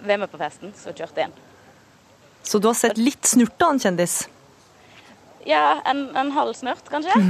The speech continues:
Speaker 2: <laughs> Hvilke rykter går om hva som skjer i kveld?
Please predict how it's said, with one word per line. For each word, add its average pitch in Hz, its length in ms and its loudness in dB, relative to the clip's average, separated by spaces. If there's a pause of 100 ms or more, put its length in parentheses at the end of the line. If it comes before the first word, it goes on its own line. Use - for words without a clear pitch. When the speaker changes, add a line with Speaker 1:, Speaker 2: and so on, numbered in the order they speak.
(600)
Speaker 2:
<laughs> - 640 -4
Hvilke 302 360 4
rykter 302 320 0
går 220 180 4
om 247 60 2
hva 202 100 2
som 247 100 -2
skjer 180 200 2
i 160 60 -2
kveld? 247 280 2